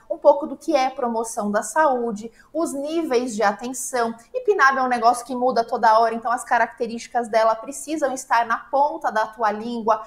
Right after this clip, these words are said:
Quais são as equipes, a diferença de uma equipe pra outra. Então, tudo isso importa. E as políticas que estavam no slide, veja,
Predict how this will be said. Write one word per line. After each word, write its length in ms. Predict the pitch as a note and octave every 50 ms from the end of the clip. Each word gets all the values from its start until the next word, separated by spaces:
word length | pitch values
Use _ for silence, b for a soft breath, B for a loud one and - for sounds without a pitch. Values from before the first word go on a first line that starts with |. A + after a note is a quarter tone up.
| B B B B
Quais 240 | - B4+ A#4 B4 -
são 100 | F#4 D#4
as 140 | D4+ D#4 B3+
equipes, 580 | A#3 A#3+ - - B3+ B3+ C4 B3+ C4 B3 A3+
a 80 | A#3+ A#3+
diferença 1040 | A#3+ D#4+ F4 F4+ F4+ F4 E4+ D#4 C4+ B3 B3+ D4 D#4 D#4+ - - - C4+ G#3+ B B B B _
de 80 | - D4+
uma 140 | C4+ C#4
equipe 500 | C4 C4 - - C4 C4+ C4 - B3+ A3
pra 300 | G#3+ - B3+ C4 B3+ A#3+
outra. 360 | A3 G#3+ A3 A3+ A3 - A#3+ C#4
Então, 240 | D#4+ - G4+ B4+ B4+ B B B B _
tudo 340 | - C#5 C5+ F#4 E4+ D4 D4
isso 360 | D4+ E4+ E4 - - - - -
importa. 1000 | D#4 E4+ F4+ F4+ - - - C4 B3+ B3+ B3+ B3 B3 B3 - - F3+ G3 B B B B B
E 180 | - - C#5 B4
as 120 | - -
políticas 840 | - - C4+ A3+ - G3+ A#3+ D#4 F#4+ G4 G4 - - - A3 G#3 G#3
que 60 | -
estavam 320 | A#3 - - G#3+ G#3+ G#3+ G#3
no 80 | F#3+
slide, 480 | F#3 F3+ G3 F#3+ A3+ D4+ E4+ E4+ D#4+ D4+
veja, 420 | E4 F4 D#4+ C4+ A#3+ A3+ G3+ A3